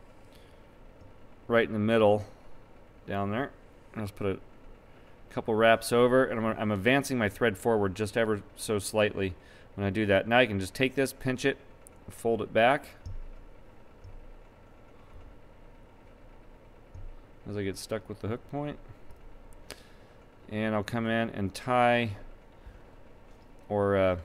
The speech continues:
tie in, or lock down, I should say, sorry, lock down that throat. And my throat goes underweight, that, that underbelly. Uh, that's just the way I do it. You can tie 'em short, long, you know, whatever, whatever suits you.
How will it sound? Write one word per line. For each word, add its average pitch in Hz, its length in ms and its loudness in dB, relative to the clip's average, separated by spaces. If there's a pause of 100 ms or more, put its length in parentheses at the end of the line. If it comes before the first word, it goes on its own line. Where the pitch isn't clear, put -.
(2250)
tie 120 160 2
in, 113 160 2
or 107 280 0
lock 110 300 6
down, 101 240 2
I 90 40 0
should 87 200 -8
say, 92 120 -4
sorry, 92 380 0
lock 107 260 4
down 98 240 2
that 92 140 -4
throat. 101 320 2 (560)
And 110 120 -2
my 131 140 8
throat 113 340 0
goes 104 240 2
underweight, 98 420 0 (240)
that, 98 340 -2
that 95 220 0
underbelly. 90 600 0 (240)
Uh, 92 200 -2 (340)
that's 101 160 -2
just 101 180 -6
the 98 60 -6
way 90 180 2
I 87 60 2
do 90 220 -2
it. 90 100 -4 (1040)
You 120 100 0
can 120 60 0
tie 120 200 6
'em 110 100 4
short, 110 340 0
long, 101 340 2 (200)
you 104 80 -6
know, 101 100 0
whatever, 101 380 2 (760)
whatever 95 280 0
suits 95 360 -4
you. 98 120 0